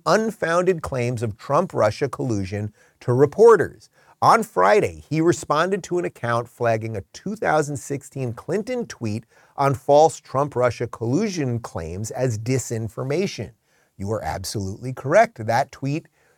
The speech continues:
is a Clinton campaign hoax for which their campaign lawyer is undergoing a criminal trial, Musk said, referring to the trial of cybersecurity attorney Michael Sussman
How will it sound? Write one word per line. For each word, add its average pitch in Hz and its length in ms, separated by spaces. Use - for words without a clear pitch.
is 120 140
a 110 60
Clinton 226 760
campaign 131 600
hoax 185 420
for - 180
which 151 280
their 107 180
campaign 104 480
lawyer 139 340
is 101 140
undergoing 123 560
a 104 40
criminal 139 500
trial, 175 460
Musk 113 360
said, 117 360
referring 135 400
to 165 100
the 180 80
trial 110 400
of 127 80
cybersecurity 120 960
attorney 104 340
Michael 107 380
Sussman 127 640